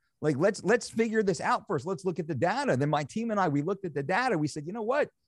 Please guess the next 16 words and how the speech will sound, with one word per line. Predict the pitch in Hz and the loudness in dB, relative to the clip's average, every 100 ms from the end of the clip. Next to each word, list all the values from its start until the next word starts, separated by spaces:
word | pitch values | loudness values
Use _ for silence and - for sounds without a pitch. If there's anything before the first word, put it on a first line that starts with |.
| _ _ _ _ _ | _ _ _ _ _
No, | 156 277 269 | 2 4 4
this | 160 - | 2 -2
is | 180 | -2
ridiculous. | 196 151 254 220 180 127 | -2 0 -4 -2 -2 -2
We | 165 | -2
need | 170 247 254 | -2 -2 -4
to | |
be | 190 156 | -2 0
healthy. | 147 123 127 | 0 0 -2
We | 131 | -2
need | 170 226 | -2 -4
to | 233 | -4
be | 185 | -4
fit." | 151 - 139 - _ _ | -2 -2 -2 -4 _ _
You | 151 | 2
know, | 156 | 2